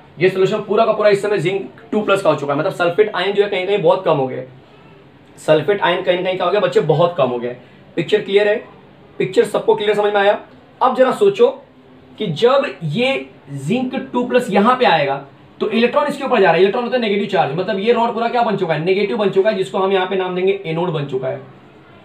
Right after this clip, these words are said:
क्या बन चुका है बच्चे इस case में? इसको हम anode बोलेंगे। क्या बोलेंगे? Anode, जो कि negative rod होता है। मैं यहाँ पे negative का साइन दिखा दे रहा हूँ। Picture clear हुआ? एक और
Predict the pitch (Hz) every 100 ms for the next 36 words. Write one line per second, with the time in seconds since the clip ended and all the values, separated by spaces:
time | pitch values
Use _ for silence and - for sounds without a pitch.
0 | - - - - 170 196 190 202 196 196
1 | 196 196 196 202 185 196 202 175 180 185
2 | 151 135 135 170 185 202 226 254 - -
3 | - - 190 208 196 208 185 175 185 214
4 | 180 147 135 131 131 156 160 170 156 151
5 | 165 175 151 139 131 123 127 123 - 165
6 | 214 - 196 202 208 185 196